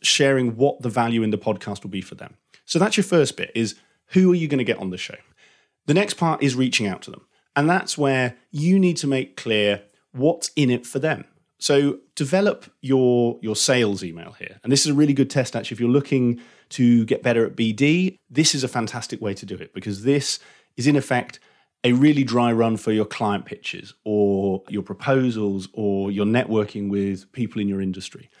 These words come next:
So you want to develop a really slick email that says, "What's the podcast about? Why are you doing it?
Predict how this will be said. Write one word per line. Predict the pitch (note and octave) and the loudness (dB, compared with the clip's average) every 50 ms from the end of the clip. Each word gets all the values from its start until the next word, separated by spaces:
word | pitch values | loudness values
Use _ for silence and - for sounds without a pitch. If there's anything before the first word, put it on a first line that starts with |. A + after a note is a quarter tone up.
| _ _ _ | _ _ _
So | - C#3 | 0 2
you | D3+ E3+ | 4 4
want | F#3 F#3+ | 4 4
to | F#3 | 2
develop | E3 D#3+ C3+ C#3 B2+ B2+ A2+ - - | 2 2 2 2 0 0 -2 -2 -2
a | B2+ | -2
really | C3 C#3 D3+ E3+ E3+ E3 | 0 2 2 2 2 2
slick | - - - C#3 - - | 0 0 -2 -2 -2 -4
email | G2+ F#2+ F#2 F#2+ F2+ F2+ F#2 F#2+ - _ _ _ _ _ _ _ _ _ | -6 -6 -6 -6 -8 -10 -12 -14 -16 _ _ _ _ _ _ _ _ _
that | - A#2 A#2 - | -2 0 0 2
says, | - - A#2 A2 G#2 G2 - - _ _ - | 2 2 2 0 0 -2 -6 -10 _ _ -14
"What's | A2 A2 C3+ E3 F3 F3 - - | -4 0 0 2 2 0 -4 -8
the | D3+ | -8
podcast | - - C3 G#2+ - - - A2 G#2 G2+ - | -4 -2 -2 -4 -4 -6 -8 -8 -6 -8 -8
about? | G2 F#2 F2+ - E2+ | -10 -10 -10 -6 -2
Why | G#2 A#2 B2+ | 0 2 2
are | C#3 | 2
you | C#3 C3+ C3 | 0 -2 -2
doing | A#2+ - A2+ G2+ F#2 E2+ | 0 0 0 0 0 -4
it? | D#2+ D#2+ | -8 -12